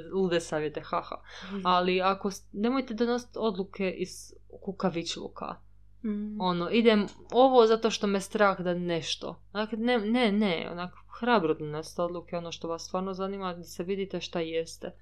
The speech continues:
Speaker 2: A u krajnjem slučaju, ako će biti preteško, promijenite faks i odite na nešto lakše.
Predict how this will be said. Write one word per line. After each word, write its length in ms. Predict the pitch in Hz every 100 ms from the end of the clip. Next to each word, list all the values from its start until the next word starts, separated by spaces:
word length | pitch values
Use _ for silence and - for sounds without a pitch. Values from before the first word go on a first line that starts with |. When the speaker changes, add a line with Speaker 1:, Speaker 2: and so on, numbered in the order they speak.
| -
Speaker 2:
A 80 | -
u 40 |
krajnjem 320 | 202 220 202
slučaju, 320 | 202 214 214 208
ako 80 |
će 120 | 202 185
biti 140 | 185
preteško, 520 | 190 190 190 190 -
promijenite 540 | 180 185 175 175 175 190
faks 360 | 202 190 -
i 60 | 202
odite 220 | 175 175
na 120 | 185
nešto 260 | 190 208 -
lakše. 360 | - - -